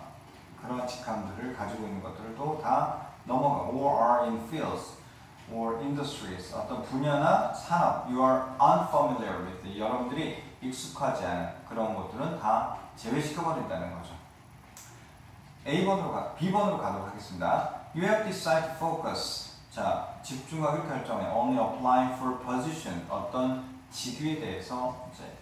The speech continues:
지원을 하는데, that exactly match your search criteria, 여러분들의 검색 criteria는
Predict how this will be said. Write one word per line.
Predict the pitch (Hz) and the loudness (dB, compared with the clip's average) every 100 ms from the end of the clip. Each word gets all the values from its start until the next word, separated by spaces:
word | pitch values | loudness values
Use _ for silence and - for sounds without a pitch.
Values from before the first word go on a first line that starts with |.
| - - | -18 -12
지원을 | - 110 110 127 139 143 139 - - - - - - | -6 -4 -2 -2 -2 -4 -8 -14 -20 -20 -20 -20 -6
하는데, | 160 156 - - - - - - - 123 | -4 -2 -2 -2 -2 -2 -6 -14 -16 -8
that | 117 | -4
exactly | 120 113 143 208 196 185 170 | -4 -2 0 0 0 -2 0
match | 185 - 175 | 0 0 -4
your | 165 160 | -4 -2
search | 196 202 202 - - | -2 0 -2 -6 0
criteria, | 156 156 - - 104 | 4 4 2 -4 -2
여러분들의 | 110 139 147 160 160 - | 2 4 4 0 -2 -2
검색 | 113 131 135 175 - - - - - | 0 0 0 -4 -4 -8 -14 -18 -6
criteria는 | - 170 - - 190 180 147 - - | 4 6 6 2 -2 0 0 0 0